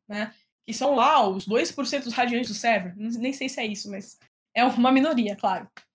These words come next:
Ah, então, assim, é, eu me preocupo muito mais com essas questões de balanceamento, de meta. Ah, quero ver mais agentes, quero ver mais mapas, es-, essencialmente mais mapas. Eu acho que a gente tem um leque pou-, muito pouco de mapa ainda.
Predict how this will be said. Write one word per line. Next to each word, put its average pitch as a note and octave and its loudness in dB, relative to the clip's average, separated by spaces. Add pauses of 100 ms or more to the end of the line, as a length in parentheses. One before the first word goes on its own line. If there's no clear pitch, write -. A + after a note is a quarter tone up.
(460)
Ah, G#3 4
então, B3 -2
assim, C4 -6 (1000)
é, A3 4
eu B3 2
me D#4+ 0
preocupo E4+ -2
muito D4+ -6
mais C#4+ -2
com C#4+ -4
essas C#4 -6
questões C4 -6
de A#3+ -2
balanceamento, A#3+ 0
de A3+ 2
meta. A3 -2 (840)
Ah, G#3 6
quero C4 2
ver C4 2
mais A#3 -2
agentes, A#3 0
quero A#3+ -4
ver A#3 -2
mais A3+ -2
mapas, A3 -2
es-, G#3+ -10 (100)
essencialmente B3+ -4
mais A3 -2
mapas. G3+ -2
Eu G3+ 2
acho G3+ -2
que - -12
a - -8
gente - -12
tem A3 -4
um G#3+ 0
leque G#3+ 0
pou-, A3+ -14 (160)
muito A#3 -4
pouco G#3 -4
de G#3 -4
mapa F#3+ 2
ainda. G3+ 4